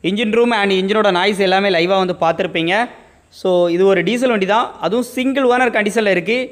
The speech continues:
வண்டியோட பூட் ஸ்பேஸ்லாம் காமிக்கிறாங்க, எப்படி இருக்கு அப்படின்னு சொல்லிட்டு பாருங்க. பூட் ஸ்பேஸ் எல்லாமே நல்ல ஸ்பேஸ் இருக்கும் உங்களுக்கு. எப்படி ஒரு Swift Desire-ல எப்படி பூட் ஸ்பேஸ் இருக்குமோ, அது அளவுக்கு ஸ்பேஸ் வந்து இருக்கு.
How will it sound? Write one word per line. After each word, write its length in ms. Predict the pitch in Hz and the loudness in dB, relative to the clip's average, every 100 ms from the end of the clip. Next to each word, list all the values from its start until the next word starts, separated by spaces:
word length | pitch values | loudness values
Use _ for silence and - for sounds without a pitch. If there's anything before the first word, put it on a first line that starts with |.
| - _ _ _ | -14 _ _ _
வண்டியோட 280 | 165 208 233 | -2 0 2
பூட் 260 | 190 196 233 | 2 0 -2
ஸ்பேஸ்லாம் 400 | 240 214 202 202 | 0 -2 0 -2
காமிக்கிறாங்க, 400 | 185 175 175 175 | 0 0 -2 0
எப்படி 200 | 180 160 | 0 0
இருக்கு 200 | 170 165 | 0 0
அப்படின்னு 180 | 160 165 | -2 -4
சொல்லிட்டு 240 | 151 156 | -6 -4
பாருங்க. 260 | 147 147 180 226 - - _ _ - | -2 0 -2 -4 -8 -20 _ _ -6
பூட் 240 | 156 202 | -2 0
ஸ்பேஸ் 240 | 220 202 185 | 0 -2 0
எல்லாமே 380 | 165 175 214 - 151 | 0 0 -2 -6 -10
நல்ல 340 | 147 175 220 | -6 -4 -4
ஸ்பேஸ் 340 | - 185 175 170 | -4 -4 -4 -4
இருக்கும் 240 | 135 127 | -6 -8
உங்களுக்கு. 340 | 131 131 139 | -10 -12 -8
எப்படி 320 | 131 - - 196 | -10 -8 -2 0
ஒரு 360 | 165 147 143 175 | 2 0 -2 -6
Swift 180 | 170 202 | -6 -4
Desire-ல 360 | 165 190 202 185 | -2 0 0 0
எப்படி 160 | 170 165 | 0 -4
பூட் 260 | 175 165 | -6 -8
ஸ்பேஸ் 240 | - 175 170 | -6 -6 -6
இருக்குமோ, 240 | 143 196 | -6 -4
அது 180 | 160 151 | 0 0
அளவுக்கு 400 | 147 151 165 165 | 0 -2 -2 -6
ஸ்பேஸ் 260 | - 160 | -6 -6
வந்து 200 | 156 151 | -4 -4
இருக்கு. 220 | 147 160 | -4 -2